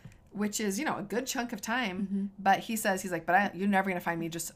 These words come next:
Speaker 1: opening my phone and scrolling social media, ever."
Speaker 2: Mm-hmm.
Speaker 1: So you, you choose whatever amount of time it is.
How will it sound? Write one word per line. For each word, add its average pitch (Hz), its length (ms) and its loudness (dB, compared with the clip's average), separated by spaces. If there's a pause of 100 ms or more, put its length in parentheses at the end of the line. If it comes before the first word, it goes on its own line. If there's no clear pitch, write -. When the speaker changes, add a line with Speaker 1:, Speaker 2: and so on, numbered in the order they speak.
(100)
Speaker 1:
opening 185 260 0
my 160 80 0
phone 160 180 -6
and 131 100 -10
scrolling 160 400 -4
social - 260 -8
media, 90 320 -10 (280)
ever." 185 640 2
Speaker 2:
Mm-hmm. 196 200 0 (220)
Speaker 1:
So 165 400 0 (460)
you, 220 260 -2
you 254 200 -2
choose 262 320 -2
whatever 214 260 2
amount 202 200 2
of 190 60 -4
time 180 200 -4
it 175 80 -4
is. 165 380 -2